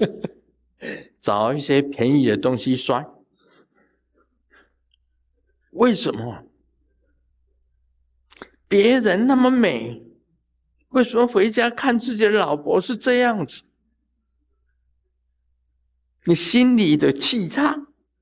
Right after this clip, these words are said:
不可以比较，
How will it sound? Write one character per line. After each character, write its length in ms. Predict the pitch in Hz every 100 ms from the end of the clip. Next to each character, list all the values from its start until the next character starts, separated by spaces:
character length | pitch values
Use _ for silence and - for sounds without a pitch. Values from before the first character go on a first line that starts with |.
| _ _ _ _ _ _ _ _ _ _ _ _ _ _ _ -
不 300 | 233 240 -
可 320 | - - 147
以 180 | 160 147
比 320 | 104 113 120
较， 720 | 123 - - - - - -